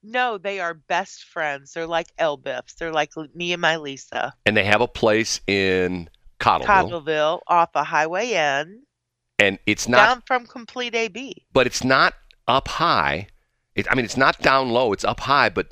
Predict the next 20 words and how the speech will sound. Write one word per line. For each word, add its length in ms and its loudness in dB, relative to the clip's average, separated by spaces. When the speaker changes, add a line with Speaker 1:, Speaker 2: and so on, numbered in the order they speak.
Speaker 2:
the 140 -4
sewer's 440 -2
backed 300 0
up 140 0
in 60 -4
their 100 -2
place? 460 -6
Speaker 1:
The 200 -2
sewer's 320 -4
backed 260 0
up 160 2
in 60 0
a 120 -6
lot 240 2
of 80 -12
places 480 -8
that 120 -10
caused 340 0
the 60 -18
flood. 460 -10